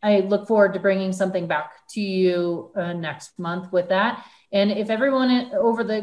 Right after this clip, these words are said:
course of the month can take the time to go and visit, if you can, and I will hear something back from the conservator who did the work in two thousand and nine.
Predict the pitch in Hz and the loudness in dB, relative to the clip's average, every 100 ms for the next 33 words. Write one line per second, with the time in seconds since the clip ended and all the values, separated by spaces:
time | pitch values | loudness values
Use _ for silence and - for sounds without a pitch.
0 | - 226 220 196 196 196 196 208 196 196 | -4 -6 -4 -4 -2 -2 -2 -6 -4 -6
1 | 190 - 190 190 185 185 185 175 170 190 | -4 -8 -6 -4 -2 0 0 0 -2 -4
2 | 202 185 180 175 294 302 320 330 - _ | -4 -10 -12 -8 -4 -2 -2 -6 -14 _
3 | _ _ 214 208 208 196 202 208 208 202 | _ _ 2 4 4 4 6 6 4 4
4 | 202 208 202 208 196 190 185 180 180 196 | 4 0 0 -2 -2 0 0 0 -2 -2
5 | 185 185 180 - 175 175 170 160 160 - | -2 -2 -4 -2 -2 -2 -4 -4 -6 -8
6 | - _ 220 214 208 202 196 185 180 185 | -18 _ -2 0 0 0 2 4 4 2
7 | 185 180 196 185 190 170 165 160 156 156 | -2 -4 -6 -2 -2 -2 -6 -10 -10 -8
8 | 160 170 196 | -6 -4 -4